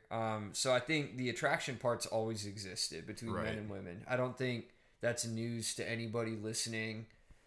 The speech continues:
Speaker 1: You know, that's not some groundbreaking idea. I think, you know, e-,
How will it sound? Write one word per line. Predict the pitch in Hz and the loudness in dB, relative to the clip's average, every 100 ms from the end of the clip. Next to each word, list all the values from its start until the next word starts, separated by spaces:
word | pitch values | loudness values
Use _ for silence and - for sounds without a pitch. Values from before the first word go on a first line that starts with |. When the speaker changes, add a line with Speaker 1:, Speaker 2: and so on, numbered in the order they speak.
| - | -4
Speaker 1:
You | 120 | -2
know, | 113 | 2
that's | 113 113 123 | 2 4 2
not | 120 107 | 2 2
some | 117 104 | 0 -2
groundbreaking | 113 113 113 113 107 110 110 | 2 2 2 0 -2 -2 -4
idea. | 107 107 113 117 107 - - - - | -4 -2 0 2 2 -2 -16 -20 2
I | - | 6
think, | 160 185 170 156 | 8 10 8 8
you | 151 | 4
know, | 143 139 135 135 - - - - - | 6 8 8 4 -6 -20 -20 -20 -4
e-, | 190 220 | 0 0